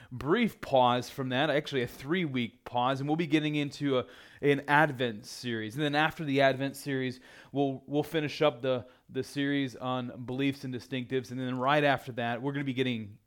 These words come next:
into the book of Galatians, Lord willing, in January. But for today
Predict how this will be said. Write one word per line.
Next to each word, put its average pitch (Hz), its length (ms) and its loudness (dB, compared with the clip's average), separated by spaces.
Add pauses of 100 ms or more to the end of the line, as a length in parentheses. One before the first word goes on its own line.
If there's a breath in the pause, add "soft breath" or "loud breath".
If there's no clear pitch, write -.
into 139 380 -4
the 117 80 -4
book 123 420 -4
of 117 260 -4
Galatians, 117 540 -6
Lord 120 240 -4
willing, 117 320 -6
in 110 300 -10 (640 soft breath)
January. 101 720 -8 (840 soft breath)
But 139 140 -6
for 147 80 -2
today 127 440 6